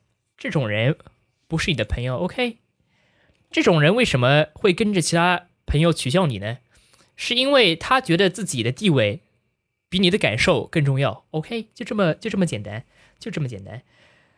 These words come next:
嗯，我最开始想的是要和他绝交，但是他在私下又和各种和我亲密。OK，你们两个是，都是男人，对吧？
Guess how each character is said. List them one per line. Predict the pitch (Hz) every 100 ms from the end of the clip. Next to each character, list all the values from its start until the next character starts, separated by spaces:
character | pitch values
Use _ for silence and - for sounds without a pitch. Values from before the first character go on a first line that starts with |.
| _
嗯， | - 151 151 151 151 151 - _ _ _ _ _ _ _ _ _ _ _ _
我 | 190 180
最 | 175 277
开 | - 277
始 | 269 233
想 | - 143 135
的 | 139
是 | - 240 190
要 | 170 214
和 | 175 160
他 | 190
绝 | 160 127
交， | 160 170 - _ _ _ _ _ _
但 | 240 214
是 | 185 185 175
他 | 165 220 214
在 | 220 170
私 | - - 226
下 | 226 175
又 | 185 185
和 | 151
各 | - 240
种 | 165 123
和 | 131
我 | 160 117
亲 | - - 202
密。 | 214 165 - _ _ _ _
OK， | 147 165
你 | 151
们 | 220
两 | 151
个 | 151
是， |
都 | 196 190
是 |
男 | 160 107
人， | 139
对 | 110
吧？ | 90